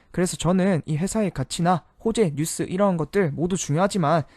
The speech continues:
참고를 하고, 이 참고를 함과 동시에 차트, 그러니까 매수와 매도를 할 때는 이 차트를 꼭 공부하셨으면 좋겠다라고 계속 말씀을 드리고 있습니다. 그래서 제 영상을 앞에서부터 봐오신 분들은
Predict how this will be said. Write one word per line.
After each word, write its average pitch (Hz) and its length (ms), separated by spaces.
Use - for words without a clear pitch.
참고를 269 420
하고, 175 420
이 151 140
참고를 254 420
함과 208 220
동시에 147 540
차트, 175 360
그러니까 147 240
매수와 165 400
매도를 160 320
할 196 80
때는 202 420
이 143 80
차트를 185 460
꼭 180 220
공부하셨으면 170 640
좋겠다라고 165 680
계속 147 240
말씀을 131 340
드리고 160 260
있습니다. 143 460
그래서 147 240
제 151 140
영상을 170 500
앞에서부터 180 560
봐오신 143 400
분들은 160 380